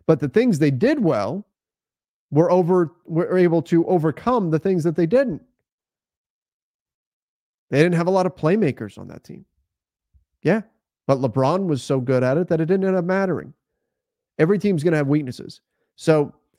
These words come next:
even if you look at this Lakers team and say, "Oh man, they've got so many weaknesses." Yes, they do. And they have things they need to address at the trade deadline, but there's also no perfect team. The question is, does it matter?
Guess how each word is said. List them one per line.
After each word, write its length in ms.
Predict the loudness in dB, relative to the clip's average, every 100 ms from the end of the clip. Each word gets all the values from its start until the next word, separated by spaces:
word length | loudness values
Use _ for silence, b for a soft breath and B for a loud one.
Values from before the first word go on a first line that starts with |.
| _ _ _ _ _ _ _ _ _
even 200 | 2 4
if 100 | 4
you 80 | 2
look 160 | 2 2
at 60 |
this 160 | 0 0
Lakers 280 | -2 -2 -2
team 180 | 0 -2
and 80 |
say, 160 | -2 -2
"Oh 260 | 0 0 0
man, 240 | -2 -2
they've 100 | -2
got 180 | -4 -4
so 120 | -4
many 160 | -2 -2
weaknesses." 500 | -2 -4 -6 -4 0
Yes, 180 | 0
they 120 | 0 0
do. 260 | 0 -2 -8 -6
And 160 | -2 0
they 60 |
have 160 | 0 0
things 200 | -2 -2
they 100 | 0
need 160 | 0
to 100 | 0
address 320 | 0 0 -2 -4
at 60 |
the 60 | -12
trade 260 | -4 -4
deadline, 360 | -2 -4 -6 -8 _ _ _ _ _ -4
but 100 | -2
there's 140 | 0
also 260 | 0 0 0
no 140 | 0
perfect 400 | -2 -4 -4 -8
team. 280 | -10 -12 -18 _ _ _ _ _ _ _ -12
The 80 | -2
question 340 | 0 0 -2
is, 80 | -4
does 220 | -4 -6
it 60 | -6
matter? 460 | -6 -8 -8 -16